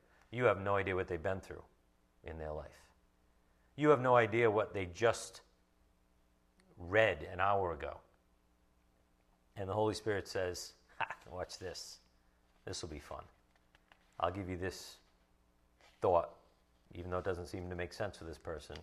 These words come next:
and you watch how they are convicted because of what I've already put them through." If we don't trust him, we kind of risk losing that wonderful supernatural,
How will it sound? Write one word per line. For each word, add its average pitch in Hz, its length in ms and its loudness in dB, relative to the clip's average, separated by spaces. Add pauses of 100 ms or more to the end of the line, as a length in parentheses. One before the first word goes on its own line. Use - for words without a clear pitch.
(120)
and 87 160 -10
you 90 100 -8
watch 87 280 0
how 90 140 0
they 85 340 -6 (640)
are 85 100 -2
convicted - 540 -8 (1160)
because 90 240 -4
of 87 80 -6
what 92 120 2
I've 87 160 0
already 85 220 -2
put - 220 -12
them 73 160 -12
through." - 240 -16 (2250)
If 92 180 -8
we 98 100 -4
don't 131 340 8
trust - 320 0
him, 92 160 -4
we 92 120 -4
kind 104 220 -2
of 90 100 -2
risk 107 260 0
losing 92 320 -8
that 85 220 -6 (720)
wonderful 92 400 -2
supernatural, 87 840 -8